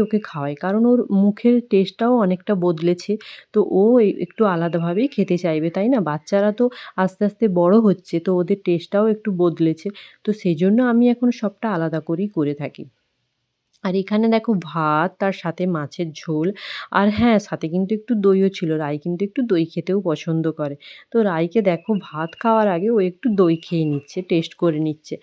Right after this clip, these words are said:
তো রাই দেখো এভাবেই আমার কোলে বসে ও ভাত খায়। ওকে আমি গল্প করতে করতে, অনেকটা টাইম লাগে ঠিকই, কিন্তু বাচ্চারা তো এভাবেই খায়। তো দেখো রায়ের থালাও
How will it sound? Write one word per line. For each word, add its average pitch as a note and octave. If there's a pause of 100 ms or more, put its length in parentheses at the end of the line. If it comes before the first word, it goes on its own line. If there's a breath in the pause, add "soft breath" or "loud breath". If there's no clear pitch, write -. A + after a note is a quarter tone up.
(360 loud breath)
তো G#3+ (140)
রাই F3 (100)
দেখো G#3 (140)
এভাবেই A3+ (120)
আমার G3+ (100)
কোলে F3+ (140)
বসে D#3+ (420 loud breath)
ও - (140)
ভাত D#3+ (120)
খায়। D3+
ওকে D#3+ (100)
আমি G3 (120)
গল্প D#3 (120)
করতে G3
করতে, G#3+ (100)
অনেকটা F3 (160)
টাইম G3+ (120)
লাগে A#3
ঠিকই, G#3+ (100)
কিন্তু F#3 (760 loud breath)
বাচ্চারা F3
তো A#3 (120)
এভাবেই F3+ (120)
খায়। D#3 (280 loud breath)
তো A3 (120)
দেখো G3+ (100)
রায়ের G3 (200)
থালাও F3